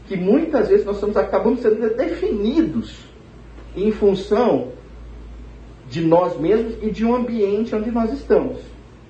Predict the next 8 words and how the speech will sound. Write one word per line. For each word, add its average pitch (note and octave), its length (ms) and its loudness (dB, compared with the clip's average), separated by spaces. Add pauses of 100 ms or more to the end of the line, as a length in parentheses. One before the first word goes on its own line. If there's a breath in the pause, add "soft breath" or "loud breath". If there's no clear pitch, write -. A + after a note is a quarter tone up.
(160)
né? D3+ 140 -10 (800 loud breath)
Ah, A#2+ 760 2 (420)
eu A3 80 -2
vou, G#3+ 140 6
vou C4 140 4
pegar A#3 240 2
um D3+ 120 0
exemplo. C3 560 0